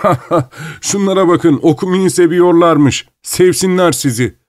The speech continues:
Peki ne yazıyor bu gazetelerde? Gözlüklü bey, siz söyler misiniz?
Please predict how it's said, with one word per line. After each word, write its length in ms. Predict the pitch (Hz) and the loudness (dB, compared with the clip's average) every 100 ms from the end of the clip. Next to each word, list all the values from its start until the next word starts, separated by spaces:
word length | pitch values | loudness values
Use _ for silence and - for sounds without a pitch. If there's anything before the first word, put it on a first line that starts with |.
| _ _ | _ _
Peki 420 | 180 180 170 131 | -4 -2 -2 0
ne 120 | 131 208 | 0 0
yazıyor 440 | 202 151 151 123 | 0 2 0 0
bu 100 | 123 | -2
gazetelerde? 840 | 131 123 123 127 127 123 170 - _ _ _ _ - | -2 0 0 0 0 0 -2 -4 _ _ _ _ -2
Gözlüklü 480 | 139 151 175 - 190 | 2 2 0 -2 0
bey, 320 | 175 101 - _ - | 2 0 -4 _ -12
siz 240 | - 147 | -4 -2
söyler 400 | - 165 170 180 | 2 2 2 2
misiniz? 520 | 180 - 160 120 - | 0 0 0 0 -4